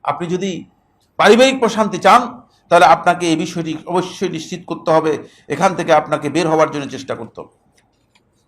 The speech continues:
ফলে আল্লাহ রাসূল সাল্লাল্লাহু আলাইহি ওয়াসাল্লাম নারীদের ব্যাপারে অনেকগুলো গুরুত্বপূর্ণ বৈশিষ্ট্য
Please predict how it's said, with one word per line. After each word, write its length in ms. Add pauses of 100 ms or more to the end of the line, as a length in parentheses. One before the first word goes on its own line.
(460)
ফলে 180 (1500)
আল্লাহ 220
রাসূল 240
সাল্লাল্লাহু 360
আলাইহি 160
ওয়াসাল্লাম 420 (1000)
নারীদের 420
ব্যাপারে 320 (1040)
অনেকগুলো 580
গুরুত্বপূর্ণ 580
বৈশিষ্ট্য 520